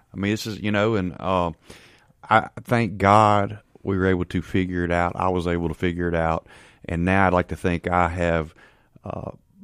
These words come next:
been put on this earth for a specific purpose, and that is to help other people mentally and physically. And I,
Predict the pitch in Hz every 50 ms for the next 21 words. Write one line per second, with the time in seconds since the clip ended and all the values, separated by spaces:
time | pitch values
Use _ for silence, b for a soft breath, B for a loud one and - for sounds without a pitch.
0 | 196 - 98 101 92 - - 107 101 98 95 92 87 - - 95 92 90 85 -
1 | - 90 82 - - 87 80 - - 90 - - _ - 98 92 90 87 - 90
2 | 85 - 90 85 85 87 87 87 85 82 - - 92 82 76 90 82 82 - -
3 | - _ - 82 80 - - - 90 82 - 80 82 - - 90 82 85 82 78
4 | 73 80 85 80 78 80 - 80 80 76 78 78 80 78 82